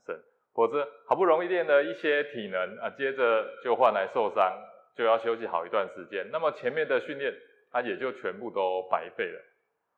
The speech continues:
我们都知道跑步有非常多的好处，也都想要快速的拥抱跑步的好处。但事实上，如果你完全没有跑步的经验，甚至连走路都觉得辛苦的人，我建议你一开始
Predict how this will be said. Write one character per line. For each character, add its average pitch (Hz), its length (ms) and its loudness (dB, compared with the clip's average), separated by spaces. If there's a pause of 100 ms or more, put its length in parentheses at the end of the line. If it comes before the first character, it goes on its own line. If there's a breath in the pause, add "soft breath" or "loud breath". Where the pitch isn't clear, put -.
我 123 80 -6
们 156 100 -4
都 220 120 6
知 220 120 -8
道 220 140 6
跑 127 160 6
步 185 120 0
有 131 120 2
非 156 180 -2
常 131 180 -2
多 139 180 -2
的 135 80 2
好 92 280 0
处， 110 300 -6 (260)
也 104 140 -4
都 139 160 2
想 98 220 -2
要 123 260 6
快 135 400 6
速 143 220 -6
的 110 120 2
拥 98 160 0 (120)
抱 113 280 4 (400)
跑 90 220 2
步 131 180 -6
的 101 80 -2
好 85 200 0
处。 101 260 -10 (220)
但 185 160 2
事 190 140 -2
实 170 40 0
上， 170 240 8
如 151 80 2
果 151 160 4
你 120 100 -4
完 123 220 6
全 135 160 0
没 117 140 0
有 151 160 6
跑 107 180 4
步 131 140 -4
的 113 100 2
经 120 220 -10
验， 107 180 -2 (400)
甚 147 160 -10
至 156 140 -8
连 127 200 0 (120)
走 113 180 4
路 151 160 -2
都 151 160 2
觉 139 160 -2
得 127 140 0
辛 143 240 -12
苦 98 180 -12
的 98 140 0
人， 90 180 -4 (220)
我 98 120 -8
建 147 240 -10
议 143 40 -10
你 117 120 -10
一 139 200 -18
开 131 240 4
始 101 200 -12